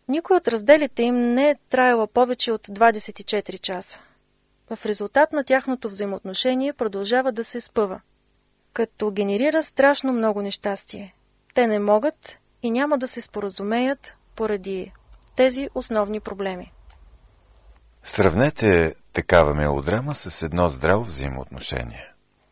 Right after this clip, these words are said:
Speaker 2: Отново две линии си поправят път чрез живота, докосвайки се и бидейки докосвани от други.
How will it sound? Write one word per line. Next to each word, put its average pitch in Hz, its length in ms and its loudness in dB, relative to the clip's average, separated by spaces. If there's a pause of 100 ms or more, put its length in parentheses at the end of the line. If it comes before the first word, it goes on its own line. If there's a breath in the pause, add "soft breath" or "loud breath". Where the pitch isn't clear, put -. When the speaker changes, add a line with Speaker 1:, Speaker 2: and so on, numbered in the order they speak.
(120)
Speaker 2:
Отново 107 500 -2
две 82 240 0
линии 82 240 -4
си - 180 -10
поправят 69 600 -2
път - 300 -6
чрез 62 200 -10
живота, - 560 -8 (540 loud breath)
докосвайки - 640 -6
се - 200 -8
и 107 80 -6
бидейки 101 540 -6
докосвани 76 680 -8
от 76 120 -12
други. - 440 -14